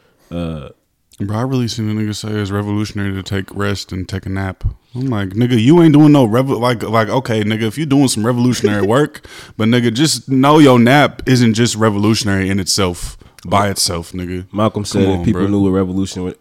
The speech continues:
Speaker 1: if what, what revolution was, they wouldn't play with the word so much. Revolution is bloody.
Speaker 2: <laughs>
Speaker 1: <laughs> You feel me?
Speaker 2: It's
Speaker 1: Like,
Speaker 2: bloodshed.
Speaker 1: <laughs>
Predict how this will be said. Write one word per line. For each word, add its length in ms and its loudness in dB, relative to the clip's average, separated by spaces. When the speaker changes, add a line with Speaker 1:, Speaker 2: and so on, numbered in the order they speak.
Speaker 1:
if 100 -6
what, 180 -4
what 180 -2
revolution 540 0
was, 300 -2
they 80 -4
wouldn't 220 -4
play 100 -4
with 140 -6
the 80 -8
word 200 -6
so 140 -12
much. 260 -16
Revolution 460 -8
is 80 -10
bloody. 380 -6
Speaker 2:
<laughs> 0 -
Speaker 1:
<laughs> 340 -2
You 200 2
feel 280 6
me? 80 4
Speaker 2:
It's 100 4
Speaker 1:
Like, 100 4
Speaker 2:
bloodshed. 800 4
Speaker 1:
<laughs> 140 -2